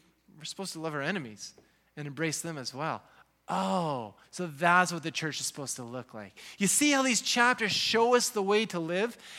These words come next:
as a body? That it's not enough just to confess Jesus and be done, but actually Jesus had a whole way of living that he laid, he laid out for us to practice. 'Cause when you start just actually showing people how Jesus instructed his church to live,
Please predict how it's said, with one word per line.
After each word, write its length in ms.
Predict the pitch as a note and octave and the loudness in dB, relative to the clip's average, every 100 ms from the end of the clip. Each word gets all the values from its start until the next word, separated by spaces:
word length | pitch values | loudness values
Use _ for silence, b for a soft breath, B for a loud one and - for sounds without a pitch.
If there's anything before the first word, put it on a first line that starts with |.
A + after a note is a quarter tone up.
| B | B
as 160 | G3 | 2
a 60 | F#3+ | 2
body? 500 | D#3 D#3+ F#3+ B3+ C4+ _ _ _ _ _ _ _ _ _ _ _ _ - B E3 | 4 6 6 2 -8 _ _ _ _ _ _ _ _ _ _ _ _ -18 B 2
That 180 | A3 | 4
it's 220 | A3 G3 F#3 | 6 2 0
not 340 | G3 B3 C4+ | 6 8 8
enough 580 | B3 A3 B3 A3+ F#3+ - | 6 4 6 6 4 -2
just 380 | G#3+ G3+ - - | 2 2 2 -2
to 340 | G#3+ G#3 F#3 - B B B | 0 2 2 -2 B B B
confess 440 | G#3 F#3 A#3 G3+ | 2 6 6 6
Jesus 400 | G3+ A3+ G#3+ F#3 | 4 2 2 0
and 100 | F#3+ | -2
be 100 | E3+ | -2
done, 420 | C#3+ F#3 A#3 F3 B B | 4 6 6 4 B B
but 100 | G3+ | 6
actually 420 | G#3+ B3+ A3+ G#3+ | 6 6 4 0
Jesus 400 | D#3+ A#3 B3+ A3+ | 0 0 2 0
had 200 | F#3 G3+ | 4 6
a 60 | E3 | 4
whole 480 | - G#3+ A#3 A3+ G#3 | 2 4 6 6 6
way 160 | G#3+ | 6
of 180 | G#3 E3 | 4 2
living 340 | F3+ G3+ F3 D3 | 0 0 0 -4
that 280 | C#3 - | -4 -6
he 100 | D#3 | -8
laid, 320 | D#3+ E3 E3+ D#3 - | -2 0 0 -2 -12
he 140 | E3 D3+ | -8 -4
laid 240 | E3+ F3 | -2 0
out 160 | E3+ E3 | 0 -2
for 180 | C#3+ | -8
us 200 | B2+ A2 - | -8 -8 -12
to 100 | - | -8
practice. 640 | C#3 A#2+ - - - - _ _ _ _ _ _ _ _ _ _ _ _ _ - B B | -4 -4 -6 -16 -14 -14 _ _ _ _ _ _ _ _ _ _ _ _ _ -16 B B
'Cause 140 | A3 | 0
when 100 | A3 | 2
you 60 | G#3 | 2
start 300 | - C4 C4 | 6 4 4
just 180 | B3+ G3+ | 0 2
actually 340 | F#3 A3 A#3+ | 4 4 4
showing 440 | G3 - A3 A3+ G#3+ | 0 0 0 0 -2
people 340 | - A#3 G3+ | -4 -6 -4
how 160 | F3+ F#3 | 0 0
Jesus 480 | D3 G3 A3+ F#3+ E3+ | 0 -2 0 0 -2
instructed 560 | E3+ - G3 F3+ F#3+ | -4 -2 -2 -2 -4
his 140 | E3+ - | -6 -4
church 280 | F#3+ E3 | -4 -4
to 100 | - | -6
live, 260 | E3+ F#3 D#3+ | -4 -2 -4